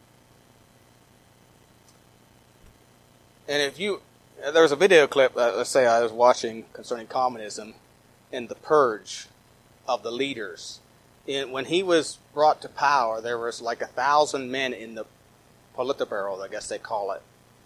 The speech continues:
until within a few years, he had got rid of all of them but one. Because their power was a threat to his.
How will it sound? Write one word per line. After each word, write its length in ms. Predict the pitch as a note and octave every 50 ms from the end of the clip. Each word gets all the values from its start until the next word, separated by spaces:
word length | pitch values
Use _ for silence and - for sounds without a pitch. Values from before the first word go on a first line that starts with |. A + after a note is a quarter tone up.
| _ _ _ _ -
until 540 | B2 A2+ G#2 - - C3+ B2+ B2 A#2+ A#2+ - -
within 300 | B2 A#2 - - D3 D3
a 60 | C3+
few 200 | - - D3+ D#3
years, 520 | D#3 D#3 D#3 D#3 C#3+ A#2+ A2+ A2 - - - _ _ _ _
he 60 | - C3+
had 120 | B2+ A#2
got 220 | C3 B2 G#2+ -
rid 160 | B2+ B2 B2 A#2+
of 160 | A2+ - -
all 240 | A2+ A#2 A#2+ A#2 A2
of 80 | G#2
them 140 | G#2 G2 G2
but 140 | F#2+ G2 - - _ - - F2 D#2+ D2+
one. 100 | - - _ _ _ _ _ _ _ _ _ _ _ _ _ _ _ _ _ _ _ _ _ _ _ _ _ _ _ _ _ _ _ _ _ _ _ _ _ _ _ _ _ _ _ _ _ _ _ _ _ _ _ _ _ _ _ _ _ _ _ _ _ _ _ _ _ _ _ _ _ _ _ _ _ _ _ _ _ _
Because 580 | B2 - - - G#2+ F#2+ E2+ D2+ - - - - _ _ _ _ _ _ _ _ _ _ _ _ _ _ _ _ _ _ _ _ _ _ _ _ _ _ _ _
their 160 | - G#2 G2+
power 460 | - - - A2 G#2+ G#2+ G#2+ G2+ G2+
was 200 | G2+ F#2 F#2 F#2
a 120 | - F2 - - _
threat 540 | - G2+ F2 E2+ E2+ - - _ _ - - - _ _ _ _ _ _ _ _ _ _ _ _ _ _ _ _
to 80 | - B1 B1 - - - -
his. 260 | - - - -